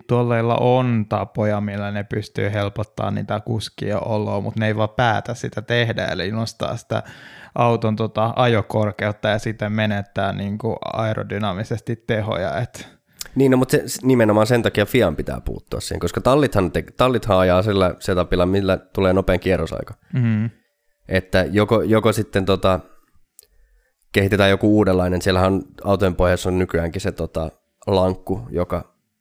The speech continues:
Speaker 2: puulankku, joka sitten kuluu, kun se osuu pohjaan, se,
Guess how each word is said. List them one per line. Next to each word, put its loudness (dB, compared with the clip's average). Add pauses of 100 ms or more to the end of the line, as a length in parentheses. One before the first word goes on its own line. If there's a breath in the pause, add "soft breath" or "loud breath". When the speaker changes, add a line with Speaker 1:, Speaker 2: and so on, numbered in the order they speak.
(320)
Speaker 2:
puulankku, 2
joka 0
sitten -8
kuluu, -2 (160)
kun -14
se -4 (280)
osuu -2
pohjaan, 2
se, -10